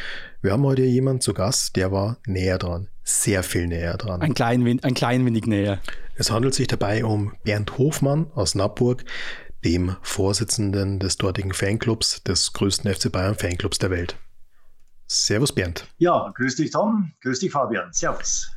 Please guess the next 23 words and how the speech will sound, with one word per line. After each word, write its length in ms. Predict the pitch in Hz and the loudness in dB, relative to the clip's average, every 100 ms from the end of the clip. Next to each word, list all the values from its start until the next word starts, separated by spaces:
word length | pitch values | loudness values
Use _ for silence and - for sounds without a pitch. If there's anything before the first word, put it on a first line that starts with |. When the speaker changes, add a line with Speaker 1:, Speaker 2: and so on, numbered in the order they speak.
| - - | -6 0
Speaker 1:
Bernd, 320 | 98 127 - | 0 0 0
ihr 140 | 107 | 0
wart 220 | 101 - 107 | 0 0 0
damals 280 | 107 110 | 0 0
mit 140 | 107 98 | 0 -2
dabei 360 | 90 92 110 | -2 0 0
im 440 | 117 185 135 113 113 | 0 0 0 0 0
San 220 | - 95 | -2 0
Siro 380 | - 135 143 156 | 2 2 4 2
mit 260 | 143 113 | 2 0
dem 140 | 101 101 | 0 0
ganzen 380 | 95 113 104 95 | 0 0 -2 2
Bus 340 | 131 - - | 2 2 0
aus 180 | 101 - | 0 0
Nappburg. 440 | 104 - 135 139 - - - - | -2 0 0 0 -6 -8 -6 -4
Erzähl 300 | 113 - 117 123 | -4 0 2 4
doch 80 | |
mal 120 | 107 113 | 4 2
ein 60 | |
bisschen, 300 | 107 107 104 | 2 2 2
wie 60 | 101 | 2
das 140 | 101 | 0
war. 240 | 87 82 | -2 -6